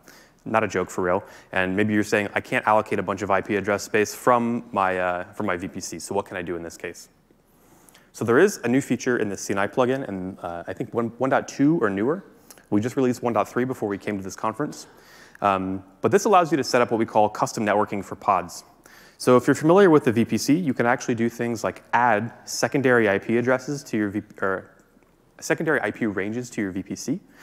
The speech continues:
Uh, so you can extend your V P C network with either additional, um, private I P address ranges or, um, alternative, uh, I P ranges like the C G nat space. Uh,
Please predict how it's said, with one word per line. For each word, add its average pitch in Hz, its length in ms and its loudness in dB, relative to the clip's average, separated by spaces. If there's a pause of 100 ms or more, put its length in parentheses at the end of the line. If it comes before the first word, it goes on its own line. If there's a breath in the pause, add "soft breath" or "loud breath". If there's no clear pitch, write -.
(320 loud breath)
Uh, 95 200 2
so 117 140 -4
you 120 100 2
can 123 80 0
extend 147 380 2
your 135 100 4
V 117 140 0
P 110 140 -4
C - 160 -6
network 98 380 0
with 92 140 -10
either 101 380 0 (240 loud breath)
additional, 120 800 2
um, 95 320 -2
private 104 320 -2
I 90 80 -2
P 180 180 -4
address 175 300 -4
ranges 143 440 -2 (360 loud breath)
or, 143 400 6
um, 101 320 0 (360)
alternative, 139 600 0 (100)
uh, 110 160 4
I 113 80 2
P - 160 -2
ranges 123 340 -2
like 104 140 0
the 98 100 -8
C - 160 -2
G 101 120 -2
nat 107 240 0
space. - 500 -4 (340 loud breath)
Uh, 90 360 2